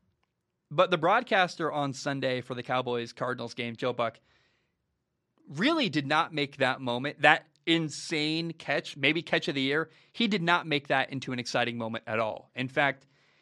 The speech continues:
he didn't seem to care. And, <laughs> you know, like, for, for example, Gus Johnson, Gus Johnson would have really been like, "Wow, look at that catch.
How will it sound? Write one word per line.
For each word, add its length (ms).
he 100
didn't 180
seem 140
to 60
care. 420
And, 480
<laughs> 180
you 160
know, 80
like, 220
for, 200
for 140
example, 320
Gus 300
Johnson, 560
Gus 260
Johnson 420
would 120
have 140
really 520
been 220
like, 180
"Wow, 880
look 240
at 80
that 240
catch. 420